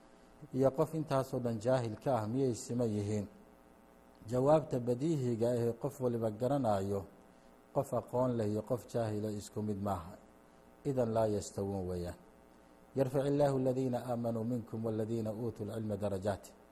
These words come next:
Aayaddan dambena Ilaahay waxa uu ku qarrirayaa subxaanahu wa tacaala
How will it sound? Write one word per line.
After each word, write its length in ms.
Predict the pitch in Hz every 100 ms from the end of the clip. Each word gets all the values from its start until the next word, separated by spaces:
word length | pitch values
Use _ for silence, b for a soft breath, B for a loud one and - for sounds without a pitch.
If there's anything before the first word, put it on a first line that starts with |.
| B B B B -
Aayaddan 400 | 117 135 165 147
dambena 300 | 131 135 139
Ilaahay 300 | 131 123 131
waxa 260 | 139 127 127
uu 120 | 113
ku 140 | 110 156
qarrirayaa 600 | - 120 123 123 107 101
subxaanahu 500 | - 95 127 123 110
wa 80 | 104
tacaala 500 | 107 117 117 98